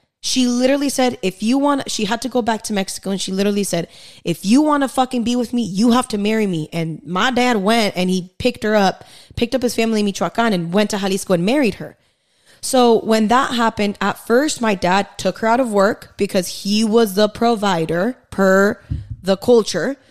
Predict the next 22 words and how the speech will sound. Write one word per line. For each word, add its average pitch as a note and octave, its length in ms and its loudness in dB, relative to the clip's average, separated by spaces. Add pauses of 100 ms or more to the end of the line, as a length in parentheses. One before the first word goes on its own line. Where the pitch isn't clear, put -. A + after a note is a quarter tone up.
(300)
He A3 160 -6
took G#3+ 240 -4
her B3+ 80 0
out C4+ 100 2
of G#3+ 140 -2
work G3 260 0
because F#3 280 -6
he G#3 120 -4
was A3+ 160 0
a B3 60 -4
provider F#3 580 0 (260)
and G3 460 0 (220)
she - 340 -2
didn't B3 320 0
get A3+ 240 -2
to A#3+ 100 0
do, G#3 280 -2
she - 180 -4
was G#3+ 220 0
a G3+ 60 -2
joyera, F3+ 520 0
dude. E3 240 -6